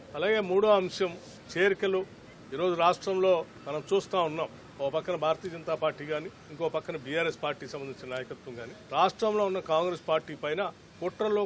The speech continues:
కుతంత్రాలు చేస్తూ, అనేక రకాల ప్రకటనలు చేస్తూ, "కూలుస్తాం, కూలుస్తాం, కూలుస్తామని" ఓ పక్కన ప్రకటనలు చేసి, కాంగ్రెస్ పార్టీ ప్రజలు ఎన్నుకున్నటువంటి ప్రభుత్వాన్ని పైన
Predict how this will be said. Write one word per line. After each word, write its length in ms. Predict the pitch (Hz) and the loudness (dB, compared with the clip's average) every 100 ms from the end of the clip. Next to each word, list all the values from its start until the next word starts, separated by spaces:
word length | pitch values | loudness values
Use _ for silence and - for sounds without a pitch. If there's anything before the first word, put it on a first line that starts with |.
| - | -2
కుతంత్రాలు 560 | 156 190 190 185 170 - | -6 -4 -2 0 0 -2
చేస్తూ, 260 | 147 - - - - - | -10 -10 -18 -20 -20 -8
అనేక 260 | 156 208 196 | -2 0 0
రకాల 360 | 180 196 202 | 0 2 2
ప్రకటనలు 520 | 196 - 156 180 202 175 | 2 0 0 2 2 0
చేస్తూ, 260 | 165 - 175 - | -4 -6 -10 -2
"కూలుస్తాం, 500 | 175 190 - 180 160 - | -2 -2 -2 -2 -2 -6
కూలుస్తాం, 460 | 175 180 - 165 143 | -8 -8 -4 -4 -4
కూలుస్తామని" 640 | 160 170 - 170 151 147 147 127 - - - - - | -10 -12 -6 -4 -4 -4 -8 -8 -18 -20 -20 -20 -10
ఓ 80 | 123 | -8
పక్కన 300 | 147 135 165 | -8 -8 -10
ప్రకటనలు 460 | 139 135 151 151 139 | -6 -8 -6 -8 -6
చేసి, 260 | 127 - 139 120 - - | -8 -8 -10 -10 -14 -10
కాంగ్రెస్ 360 | 127 147 151 - | -6 -4 -6 -6
పార్టీ 280 | 151 139 - 139 | -6 -6 -8 -8
ప్రజలు 240 | 139 160 202 | -4 0 2
ఎన్నుకున్నటువంటి 600 | 202 196 185 180 165 156 | 2 -2 -6 -6 -10 -12
ప్రభుత్వాన్ని 680 | 147 147 147 151 143 143 127 - - - | -10 -12 -8 -6 -6 -8 -10 -14 -20 -14
పైన 140 | 131 | -10